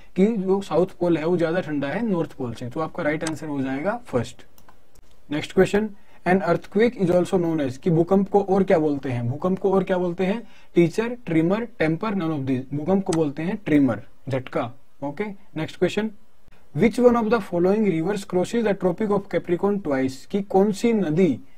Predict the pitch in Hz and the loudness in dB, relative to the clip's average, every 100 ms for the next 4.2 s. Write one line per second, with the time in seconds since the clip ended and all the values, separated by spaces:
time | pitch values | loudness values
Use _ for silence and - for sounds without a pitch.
0 | - - - - - - - 190 185 240 | -18 -18 -16 -16 -16 -16 4 6 6 4
1 | 202 - 180 180 190 190 190 185 180 160 | 2 2 2 4 4 4 2 2 0 2
2 | 175 180 190 190 156 147 - 160 127 101 | 4 4 2 0 -2 0 0 2 0 -6
3 | - - - - 151 156 220 202 185 170 | -14 -16 -16 -10 -8 0 2 4 4 0
4 | 170 247 | -2 -6